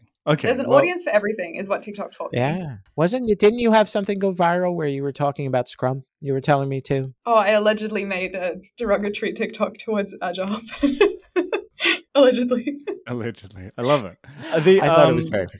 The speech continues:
Speaker 1: Yes, yeah. Okay, this is wonderful. Okay, hey, it's been so awesome to catch up.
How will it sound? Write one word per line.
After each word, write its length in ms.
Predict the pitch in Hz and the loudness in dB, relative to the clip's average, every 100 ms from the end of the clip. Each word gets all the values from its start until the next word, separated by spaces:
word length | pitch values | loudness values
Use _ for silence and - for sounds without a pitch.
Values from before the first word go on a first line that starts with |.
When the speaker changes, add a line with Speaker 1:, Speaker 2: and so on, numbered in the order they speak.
| - - - | -20 -20 -2
Speaker 1:
Yes, 420 | 143 233 247 - | 2 4 4 2
yeah. 120 | 151 - - | 0 -2 -2
Okay, 240 | 156 160 117 | 0 0 0
this 220 | 127 - | -2 -4
is 100 | 104 | -6
wonderful. 400 | 117 107 - _ - | -8 -8 -16 _ -4
Okay, 220 | 147 151 | 0 2
hey, 200 | 131 156 | 4 2
it's 140 | 151 - | 0 -2
been 140 | 165 | -2
so 300 | - 170 147 | 2 2 2
awesome 320 | 147 147 135 | 0 0 -2
to 120 | 131 131 | -2 -6
catch 260 | 127 - | -8 -8
up. 240 | 113 110 | -8 -8